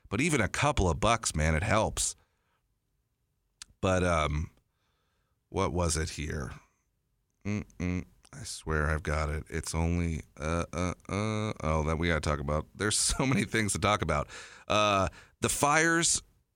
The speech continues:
are creating their own weather. So already, that's fucking terrifying. They're forming giant clouds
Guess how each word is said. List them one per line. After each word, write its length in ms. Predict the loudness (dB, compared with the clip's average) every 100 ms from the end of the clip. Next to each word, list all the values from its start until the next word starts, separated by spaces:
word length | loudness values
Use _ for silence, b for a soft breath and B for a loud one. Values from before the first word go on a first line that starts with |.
| _ _ _ _ _ -2
are 100 | 0
creating 640 | 0 2 4 4 4 2
their 240 | 2 2 4
own 280 | 4 4
weather. 500 | 4 4 2 0 -4 -12 _ _ _ _ _
So 420 | -4 2 2 2 -2 _ _ 0
already, 520 | 2 4 4 2 0 -10 _ _ _ 0
that's 220 | 2 4
fucking 320 | 0 0 0
terrifying. 640 | 2 2 2 0 -2 -4 -10 _ _ _ _ _ _ _ _ _ _ _ _ _ _ _
They're 100 | -2
forming 580 | -2 0 2 4 2 2
giant 400 | 4 4 4 2
clouds 800 | 2 4 6 4 2 -2 -2 -6